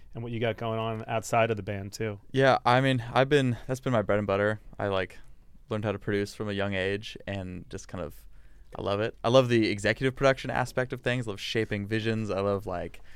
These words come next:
Speaker 2: I actually work with my sister a lot on stuff. Um, she's an artist. She does, like, kinda like, uh, acoustic pop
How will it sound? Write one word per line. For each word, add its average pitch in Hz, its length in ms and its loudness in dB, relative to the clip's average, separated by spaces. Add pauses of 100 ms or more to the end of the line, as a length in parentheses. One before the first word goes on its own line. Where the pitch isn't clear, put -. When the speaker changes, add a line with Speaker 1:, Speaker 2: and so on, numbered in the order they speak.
(220)
Speaker 2:
I - 80 2
actually 131 320 2
work 123 220 0
with 113 120 -4
my 101 120 -2
sister - 300 -6
a 151 60 2
lot 156 260 0
on 160 100 -6
stuff. 180 320 -4 (220)
Um, 110 200 2
she's 113 200 -4
an 107 60 -2
artist. 107 340 2 (160)
She - 160 -8
does, 104 180 0
like, 95 300 0 (640)
kinda 151 120 -2
like, 117 160 4 (340)
uh, 107 340 2
acoustic - 560 -2 (160)
pop 104 340 4